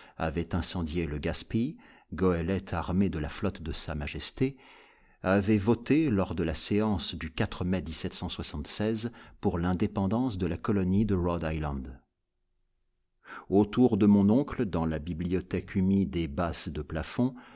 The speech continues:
aux boiseries blanches et moisies, à l'imposante cheminée sculptée et aux fenêtres à petits carreaux assombris par les plantes grimpantes, étaient entreposées les reliques et archives de sa vieille famille,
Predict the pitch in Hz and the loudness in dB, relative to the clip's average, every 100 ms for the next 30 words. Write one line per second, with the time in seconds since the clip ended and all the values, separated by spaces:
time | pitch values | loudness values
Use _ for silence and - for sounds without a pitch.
0 | - _ - 85 76 87 87 85 90 78 | -20 _ -2 -2 0 -2 -2 -4 -6 -4
1 | 92 92 80 - 76 71 73 76 80 85 | -2 -2 -4 -6 -8 -6 -4 -4 -4 -4
2 | 85 120 - - _ _ _ - 87 92 | -4 -4 -6 -20 _ _ _ -4 0 2
3 | 101 - 113 120 117 - - - 95 95 | 2 2 4 6 4 2 -2 0 4 4
4 | 98 95 - 107 101 135 139 - 82 78 | 4 2 0 0 2 0 0 -2 -2 -2
5 | 80 - 95 104 98 - 76 80 - - | -4 -2 2 2 0 -6 -8 -8 -10 -8
6 | 87 90 87 78 - 95 82 92 92 - | -4 -2 -2 -2 -4 -2 -2 -4 -6 -6
7 | 80 80 - 82 80 82 92 - 131 131 | -8 -8 -6 -6 -6 -4 -2 0 0 0
8 | - - - - - _ _ - 104 131 | -12 -16 -20 -20 -20 _ _ 2 4 4
9 | 127 123 - 127 123 120 113 143 110 98 | 2 0 0 0 2 2 2 2 2 2
10 | 87 107 113 117 95 85 95 95 - - | 2 0 0 -2 -4 0 0 0 -4 -2
11 | 127 110 98 - 98 95 101 101 104 98 | -2 -2 -4 -4 -4 0 0 -2 -2 0
12 | 92 76 71 | 0 -2 -6